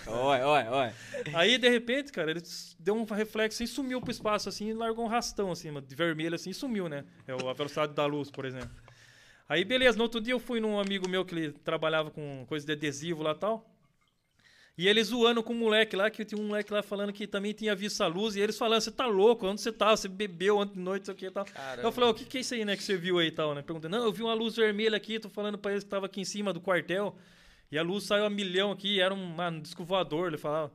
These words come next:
Speaker 2: Falei, "Nossa, mano, eu vi isso aí também, né?" <laughs> Nesse dia aí e tal,
Speaker 1: Sim.
Speaker 2: que eu tava na minha casa, não. Aí, beleza, isso foi a primeira vez que eu vi uma luz, tal, tal. Desse jeito que eu sei que era uma nave, entendeu? Que não tem nada a ver, não é do nosso mundo aquilo ali.
Speaker 3: Uhum.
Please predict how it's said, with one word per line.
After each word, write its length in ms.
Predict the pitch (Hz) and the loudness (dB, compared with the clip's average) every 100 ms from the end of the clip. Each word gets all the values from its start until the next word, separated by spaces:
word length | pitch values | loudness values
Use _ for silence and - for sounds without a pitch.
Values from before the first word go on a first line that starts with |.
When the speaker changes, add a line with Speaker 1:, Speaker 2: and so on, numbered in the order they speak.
| _ _ _ | _ _ _
Speaker 2:
Falei, 160 | 185 190 | -6 0
"Nossa, 280 | 214 208 | 0 0
mano, 160 | 165 143 | -4 -4
eu 80 | 147 | -2
vi 100 | 175 | -4
isso 160 | 180 | -4
aí 80 | 196 | -4
também, 320 | 196 214 202 | -2 -4 -4
né?" 100 | 165 - - _ _ _ _ | -6 -10 -20 _ _ _ _
<laughs> 220 | 170 - | -12 -10
Nesse 220 | 143 135 135 | -8 -8 -8
dia 240 | 143 135 | -6 -4
aí 60 | 135 | -4
e 40 | |
tal, 140 | - | -4
Speaker 1:
Sim. 180 | 123 117 117 | -6 -6 -10
Speaker 2:
que 60 | |
eu 40 | 131 | -6
tava 280 | 131 127 147 | -6 -4 -8
na 100 | 143 | -8
minha 160 | 143 | -8
casa, 300 | 143 151 160 | -8 -8 -10
não. 80 | 151 - - - - | -12 -20 -20 -12 -2
Aí, 120 | 175 | 0
beleza, 360 | 262 226 160 | 4 4 4
isso 120 | 165 165 | 0 0
foi 80 | |
a 40 | 202 | 0
primeira 300 | 208 214 254 | 0 0 0
vez 220 | 226 185 | 0 -2
que 80 | 165 | -4
eu 60 | |
vi 100 | 143 | -6
uma 320 | 147 139 127 120 | -6 -8 -8 -8
luz, 340 | 131 160 143 | -6 -8 -8
tal, 240 | 127 135 | -6 -6
tal. 180 | 123 117 - - _ _ _ _ _ | -6 -14 -20 -20 _ _ _ _ _
Desse 200 | - 135 | -16 -4
jeito 240 | 143 147 | -4 -2
que 80 | 160 | -4
eu 60 | |
sei 220 | 147 165 170 | -4 -4 -4
que 140 | 175 | 0
era 160 | 180 190 | 0 0
uma 160 | 208 | 0
nave, 280 | 180 151 120 | 0 -2 -4
entendeu? 200 | - 123 | -10 -12
Que 100 | 120 | -10
não 80 | 123 | -8
tem 120 | 127 | -6
nada 180 | 135 165 | -2 -2
a 60 | |
ver, 180 | 160 147 | -2 -2
não 100 | 131 | -4
é 80 | 127 | -6
do 80 | 143 | -6
nosso 280 | 147 143 147 | -8 -8 -10
mundo 240 | 139 127 | -10 -12
aquilo 180 | 117 117 | -12 -12
ali. 120 | 113 | -12
Speaker 3:
Uhum. 360 | 113 110 113 | -14 -14 -16